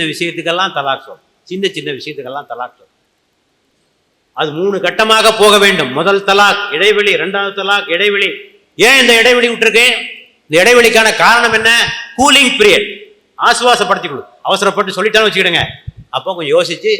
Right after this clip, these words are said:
ஒரு பத்து நாள் போனா நிதானத்துக்கு வருவான். சரி, தெரியாம சொல்லிட்டோம், சரி சேர்ந்துக்கலாம். ஒரே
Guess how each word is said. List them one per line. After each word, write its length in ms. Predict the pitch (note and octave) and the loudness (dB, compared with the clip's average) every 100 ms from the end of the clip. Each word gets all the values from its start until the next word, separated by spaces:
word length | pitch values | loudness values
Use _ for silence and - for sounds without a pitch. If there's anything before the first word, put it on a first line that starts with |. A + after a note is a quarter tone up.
| - | -6
ஒரு 180 | D3 D3+ D3+ | -10 -10 -10
பத்து 180 | D3 D#3 | -8 -4
நாள் 200 | F3+ D#3 | -4 -4
போனா 180 | D#3+ E3+ | -4 -4
நிதானத்துக்கு 460 | D3 E3 D#3+ D3+ C3 | -2 -2 -2 -6 -8
வருவான். 240 | B2 A#2 _ _ _ | -6 -8 _ _ _
சரி, 120 | E3 - | -8 -6
தெரியாம 320 | C#3+ D#3 D#3 C3+ | -10 -12 -14 -18
சொல்லிட்டோம், 360 | B2+ B2 A#2 G#2 _ _ _ _ | -20 -20 -20 -20 _ _ _ _
சரி 180 | - E3+ - | 0 2 2
சேர்ந்துக்கலாம். 500 | E3 D#3 B2 G2 - _ _ _ _ _ _ _ _ _ _ _ - | 0 0 -4 -8 -12 _ _ _ _ _ _ _ _ _ _ _ 0
ஒரே 260 | D#3 G#3 | 4 4